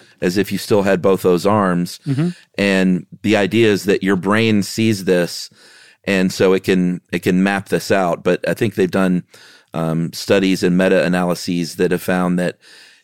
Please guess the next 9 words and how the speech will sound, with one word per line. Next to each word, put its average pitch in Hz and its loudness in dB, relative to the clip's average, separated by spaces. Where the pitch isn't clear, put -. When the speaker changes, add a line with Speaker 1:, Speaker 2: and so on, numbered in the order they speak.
Speaker 1:
if 127 2
it 104 0
does 104 2
work, 104 0
it's 87 -6
very 98 0
short 101 -2
term. 95 0
Speaker 2:
Yeah. 127 -4